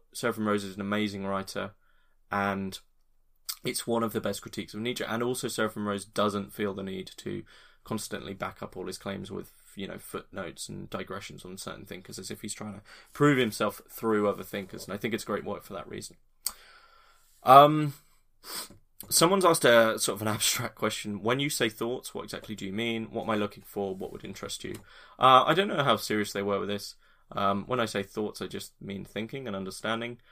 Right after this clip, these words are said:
What am I looking for? A contentful life. What would interest me? Just continued investigation into life and finding a firm foundation from which to be contentful. Do I believe there is any meaning outside of human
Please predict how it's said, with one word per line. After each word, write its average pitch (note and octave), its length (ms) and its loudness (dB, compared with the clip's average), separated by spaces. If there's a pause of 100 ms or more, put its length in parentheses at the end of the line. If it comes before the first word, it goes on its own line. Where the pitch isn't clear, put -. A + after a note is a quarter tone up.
(200)
What D#2 120 -8
am G#2 60 -4
I G#2 60 0
looking G#2+ 300 -2
for? G#2+ 340 -2
A - 60 -14
contentful G2 580 -8
life. G2 340 -4
What G#2 180 -8
would G#2 120 -6
interest G2 380 -10
me? G2+ 200 -10 (380)
Just - 180 -14
continued G#2+ 520 -2
investigation F#2 840 -8
into - 560 -14 (140)
life - 380 -12 (240)
and F#2 360 -8 (460)
finding G2 640 0
a - 80 -16
firm F#2+ 460 -2
foundation F2+ 840 -10 (300)
from - 220 -16
which - 260 -12
to G#2 100 -10
be F2+ 160 -12
contentful. - 640 -16 (1600)
Do F3+ 320 2
I D#3 80 6
believe C#3+ 260 2
there B2 120 4
is A2+ 100 2
any A#2 140 2
meaning A2+ 360 2
outside A2 440 0
of G#2 120 -2
human A2+ 800 -2